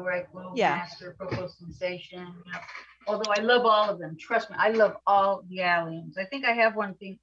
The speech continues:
Speaker 1: I think I have a tip here about alliums too. But, um, bronze fennel, that's a great, uh, plant that has a beautiful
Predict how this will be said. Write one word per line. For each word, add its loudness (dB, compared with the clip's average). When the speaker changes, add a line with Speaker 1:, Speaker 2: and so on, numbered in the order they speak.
Speaker 1:
I -6
think -14
I 0
have 0
a -10
tip -14
here -6
about -2
alliums -2
too. -10
But, 2
um, 4
bronze 4
fennel, -4
that's 0
a -4
great, -4
uh, 2
plant -2
that -2
has -4
a -8
beautiful -4